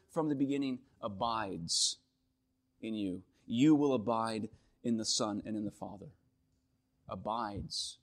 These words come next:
John records the same word in John fifteen. Jesus' words there.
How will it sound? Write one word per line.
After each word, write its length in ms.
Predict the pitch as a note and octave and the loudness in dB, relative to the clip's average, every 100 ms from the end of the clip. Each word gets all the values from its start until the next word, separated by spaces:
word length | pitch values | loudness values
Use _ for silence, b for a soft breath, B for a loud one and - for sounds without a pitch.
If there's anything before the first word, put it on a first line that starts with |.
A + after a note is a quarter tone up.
| _ - | _ -12
John 320 | A2+ C#3 C#3+ C#3+ | 0 4 6 4
records 480 | C#3 - D3 C3+ | 2 2 2 2
the 60 | - | 0
same 340 | - D#3 D3+ D3 | 2 4 4 2
word 400 | D#3+ E3 G2+ F#2 _ _ _ _ _ _ _ _ - | 0 0 -2 -6 _ _ _ _ _ _ _ _ -4
in 240 | C3 B2 A2 | 0 0 2
John 280 | C3 C#3+ | 4 6
fifteen. 760 | C3+ D3+ - - E3 A#2 G2+ - _ _ _ _ - | 4 0 -4 -2 0 0 -2 -8 _ _ _ _ -6
Jesus' 760 | A2+ D#3 F3 D3+ C#3 A#2 - - _ _ _ - | 4 8 8 6 4 2 0 -2 _ _ _ 2
words 400 | B2+ B2 G2 A#2 | 8 8 8 2
there. 320 | A2 G2 F#2 | 0 0 -6